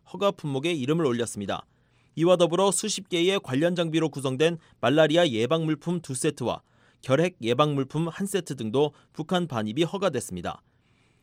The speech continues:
이 중 앞서 언급된 엑스레이 장비 한 개와 백신 저온 유지 장비 등은 덴마크와 프랑스가 구매처로 알려졌으며 나머지 대부분은 중국산이었습니다.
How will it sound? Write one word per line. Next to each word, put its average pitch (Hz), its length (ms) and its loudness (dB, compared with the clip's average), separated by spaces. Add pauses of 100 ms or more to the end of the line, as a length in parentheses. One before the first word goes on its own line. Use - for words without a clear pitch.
(160)
이 156 100 -2
중 196 180 2
앞서 175 280 4
언급된 185 440 0
엑스레이 165 420 0
장비 151 300 -2
한 180 220 -2
개와 127 320 2 (220)
백신 175 420 -2
저온 147 340 2
유지 131 240 -8
장비 143 240 0
등은 151 280 0 (200)
덴마크와 170 640 2
프랑스가 180 600 -2
구매처로 156 540 -2
알려졌으며 123 600 0 (260)
나머지 139 380 0
대부분은 123 560 -2
중국산이었습니다. 110 960 -4